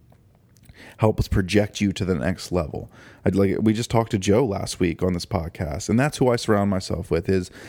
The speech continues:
that positivity that comes from the same, cl-,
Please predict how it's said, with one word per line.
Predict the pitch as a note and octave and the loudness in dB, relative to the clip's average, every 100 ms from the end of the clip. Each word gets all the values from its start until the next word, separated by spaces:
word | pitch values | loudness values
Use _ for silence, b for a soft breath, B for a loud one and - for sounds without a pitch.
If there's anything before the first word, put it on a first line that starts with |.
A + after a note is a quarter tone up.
| B | B
that | - F2+ | 0 0
positivity | - G2 G2+ F#2+ - G#2 F#2 F#2 | 2 2 2 0 2 2 2 -2
that | F2+ D2 | -2 -2
comes | - G#2 | 0 0
from | - | 2
the | F#2 | 0
same, | F#2 - G2+ G2 B B B B | 0 2 2 0 B B B B
cl-, | - | -12